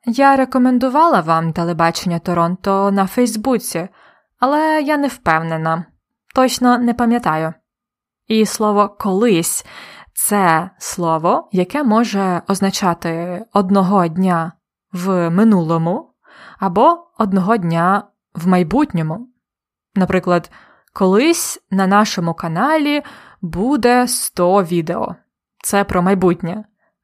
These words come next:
Або про минуле, «Здається, я про це колись розказувала на подкасті». Або так, повторіть. Здається, я про це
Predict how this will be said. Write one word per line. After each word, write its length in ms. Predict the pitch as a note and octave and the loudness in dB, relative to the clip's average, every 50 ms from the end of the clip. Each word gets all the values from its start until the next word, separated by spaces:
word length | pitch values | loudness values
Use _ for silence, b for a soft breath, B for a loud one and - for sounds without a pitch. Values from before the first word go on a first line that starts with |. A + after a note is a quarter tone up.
| _ | _
Або 580 | - F#3 D#3+ F3 F3 E3+ E3+ E3+ E3+ E3+ F3 E3+ - | -8 -4 -2 0 0 0 2 0 0 0 -2 -4 -4
про 160 | - F#3+ F3+ | -2 0 0
минуле, 720 | F#3 F#3+ G#3 B3 D#4 D#4+ C4 A3 G#3+ G#3 G#3 G#3+ A3 G#3 - _ _ | 2 2 2 0 2 2 2 2 2 2 0 -2 -4 -8 -12 _ _
«Здається, 840 | F#3+ D#3+ - - E3+ E3 D#3+ D#3 D#3+ D#3 - - - A3+ A#3+ C#4+ E4+ B B B B B B B B _ | -12 -8 -6 -4 -4 -4 -4 -6 -6 -8 -10 -6 -2 0 0 0 -2 B B B B B B B B _
я 360 | G3 E3+ F3 F#3+ G3+ A3 B3+ | -8 -4 0 0 2 2 0
про 160 | B3 - F#3+ | 0 -2 -4
це 260 | F#3+ - - G#3 G#3 | -4 -2 -2 -4 -4
колись 580 | G#3 G#3 - F3+ F3+ F#3 F#3+ G#3+ G#3 - - - | -4 -4 -6 -4 -2 0 0 0 -2 -4 -6 -2
розказувала 960 | G3 G#3 G#3 - - - - F3+ G3+ A#3+ A#3 G#3 G3 E3+ E3+ E3 E3 E3 E3 | -2 -2 -2 -2 -4 -2 0 0 0 2 0 0 0 0 0 2 2 2 0
на 240 | E3 E3+ E3+ E3+ F3 | 0 -2 0 -2 -2
подкасті». 760 | F3 - G#3 - - A#3+ G3+ F3+ - - - - E3 E3+ - - _ _ _ _ _ _ _ _ _ _ _ _ _ _ _ | -2 -4 -6 -4 0 0 0 0 -2 -4 -6 -6 -6 -6 -10 -14 _ _ _ _ _ _ _ _ _ _ _ _ _ _ _
Або 240 | - G3+ F#3 B3+ D4+ | -4 -2 0 0 0
так, 280 | D4 - - - - | 2 0 -4 -4 -6
повторіть. 640 | - - F#3 - - - G#3 F3+ D#3+ D#3+ - - - b b b b b b b b b b b | -6 -8 -8 -6 -2 -2 -2 0 -2 -4 -6 -12 -20 b b b b b b b b b b b
Здається, 920 | G3 F3+ G3 F3+ B3 B3+ G#3+ F#3 E3+ E3 D#3+ - - - - G3+ A#3 D4+ F#4 - _ _ _ _ _ _ _ _ _ _ _ _ _ _ _ _ _ _ _ _ _ _ _ _ _ _ _ _ _ G3 | -6 -6 -2 2 2 2 2 2 0 0 -2 -4 -6 -4 -2 -2 -2 -2 -4 -8 _ _ _ _ _ _ _ _ _ _ _ _ _ _ _ _ _ _ _ _ _ _ _ _ _ _ _ _ _ -4
я 240 | F3 A#3 A3+ G#3+ | 0 2 2 2
про 220 | G3+ - - G#3 A#3+ | 2 0 -2 -4 -4
це 500 | B3 - - F#3 E3 D#3+ D#3+ E3 A#3 | -4 -6 -6 -6 -6 -4 -4 -6 -8